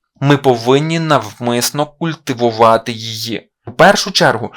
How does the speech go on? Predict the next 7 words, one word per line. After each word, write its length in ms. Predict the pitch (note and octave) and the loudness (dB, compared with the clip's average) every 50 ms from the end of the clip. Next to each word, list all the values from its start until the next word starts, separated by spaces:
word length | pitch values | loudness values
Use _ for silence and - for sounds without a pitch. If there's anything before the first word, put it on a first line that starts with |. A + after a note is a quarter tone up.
| - _ | -6 _
потрібно 440 | - A#2+ - - C#3 D3 C3+ C#3 C3 | -2 -2 0 0 -2 0 0 -2 0
мати 320 | C3+ D3+ D#3 D3+ - B2+ | 2 2 2 2 2 0
сильне 520 | - - - - D3+ D#3+ F3 F3 F3 E3+ | 0 0 0 -2 -2 -4 -4 -2 -2 -4
бажання, 580 | D#3 C#3 D#3+ E3 D#3 - D#3 D#3+ D3 C3+ G#2 - - - | -2 0 0 0 0 0 0 0 0 0 -2 -8 -8 -6
і 100 | B2+ A#2 | -4 -2
саме 360 | - - D#3 D3 C#3+ C3 A#2 | 0 2 2 2 2 0 0
воно 420 | G#2+ A#2 A#2+ A#2+ C#3 D#3 E3+ E3+ | -2 -2 -2 0 0 -2 -2 -2